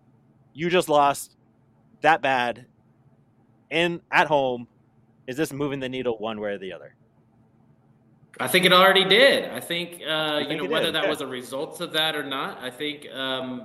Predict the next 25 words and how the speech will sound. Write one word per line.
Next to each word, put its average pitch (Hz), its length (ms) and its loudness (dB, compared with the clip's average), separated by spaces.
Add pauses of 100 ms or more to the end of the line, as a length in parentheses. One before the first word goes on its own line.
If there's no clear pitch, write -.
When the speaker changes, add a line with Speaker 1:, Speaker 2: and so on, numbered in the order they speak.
Speaker 2:
Moustakas 135 640 -8
being 151 280 -2
moved 160 340 -4
is, 131 180 -6 (120)
is 135 220 -6
a 135 60 -2
move 151 360 -2
of 160 120 -8
the 160 80 -2
needle, 160 500 -2
right? 117 240 -2
I 147 60 -2
mean, 151 200 2
it's, 151 300 0 (480)
the 127 60 -10
Moustakas 135 560 -2
deal 123 200 -2
is, 117 180 -8
is 120 300 -6
a 117 60 -4
great 127 280 0
deal. 98 300 -8
And, 110 120 -10
and, 117 680 -6
um, 104 540 -6